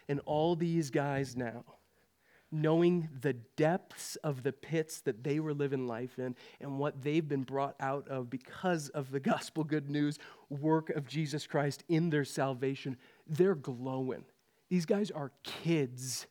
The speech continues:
in a candy shop, not taking candy from themselves, but throwing the candy of the gospel at other people. It is beautiful. It's humbling because, <laughs> oh man, it's convicting.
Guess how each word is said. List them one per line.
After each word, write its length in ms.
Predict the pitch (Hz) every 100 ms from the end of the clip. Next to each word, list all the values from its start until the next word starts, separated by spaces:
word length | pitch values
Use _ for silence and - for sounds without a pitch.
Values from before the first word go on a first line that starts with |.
| -
in 100 | 139
a 80 | 131
candy 420 | - 147 139 131
shop, 440 | - 131 123 117 - _ _ _ _ _ -
not 380 | 151 156 170 156
taking 240 | 185 165
candy 320 | 156 170 165
from 180 | 147 151
themselves, 400 | 135 127 143 135
but 160 | 131 -
throwing 380 | - 156 160 156
the 80 |
candy 380 | 135 156 143 139
of 80 | 135
the 60 | 135
gospel 460 | 131 131 - 123 123
at 160 | 127
other 200 | 127 123
people. 380 | 117 123 - - _ _ _ _ _ _ _ _ _ _ _
It 160 | - 180
is 160 | 214 160
beautiful. 460 | 143 180 208 -
It's 160 | - 156
humbling 560 | - 202 240 175 123 - - - _
because, 280 | 160 180 156 -
<laughs> 20 |
oh 920 | - - - - - _ - _ - 151
man, 240 | 240 262 -
it's 160 | - -
convicting. 500 | 190 180 254 196